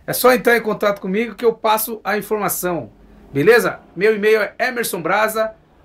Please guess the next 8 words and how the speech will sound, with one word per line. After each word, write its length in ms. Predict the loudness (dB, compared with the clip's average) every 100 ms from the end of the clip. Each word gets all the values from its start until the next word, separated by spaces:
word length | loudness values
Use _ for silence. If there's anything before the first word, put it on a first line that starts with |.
| _
arroba 500 | 2 4 4 2 -2
gmail 500 | -6 -4 0 0 0
ponto 260 | -2 -10 -6
com, 200 | -4 -4
hein? 180 | -4 -8 _ _
Não 140 | -4 -2
esqueça, 440 | 2 6 6 6
você 480 | -4 -2 2 2 0